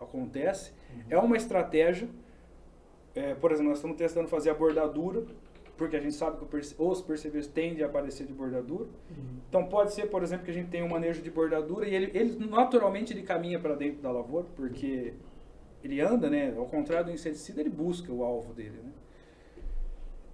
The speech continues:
Speaker 1: E, então, é, acredito que seja uma estratégia, e sim, tem muito, muito fundamento iniciar por locais de fragmento de mata, bordas ou sojas mais velhas, e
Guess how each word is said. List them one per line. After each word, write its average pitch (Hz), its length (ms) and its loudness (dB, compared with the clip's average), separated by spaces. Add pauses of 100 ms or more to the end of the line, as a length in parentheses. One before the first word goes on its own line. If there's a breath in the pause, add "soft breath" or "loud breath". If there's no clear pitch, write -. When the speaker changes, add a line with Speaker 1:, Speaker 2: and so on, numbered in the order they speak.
(160)
Speaker 1:
E, 175 600 4
então, 185 360 6
é, 190 80 8
acredito 185 560 0
que - 60 -16
seja 202 220 -4
uma 214 120 -2
estratégia, 214 600 2
e 214 80 -2
sim, 262 440 6
tem 220 260 2
muito, 226 600 6
muito 208 300 2
fundamento 180 640 -2
iniciar 180 480 -2
por 156 320 2
locais 147 440 0
de 147 60 -10
fragmento 139 440 -4
de 160 80 -8
mata, 160 560 -4
bordas 143 720 2
ou 147 160 -6
sojas 135 360 -6
mais 143 220 -4
velhas, 160 380 0 (100)
e 202 320 2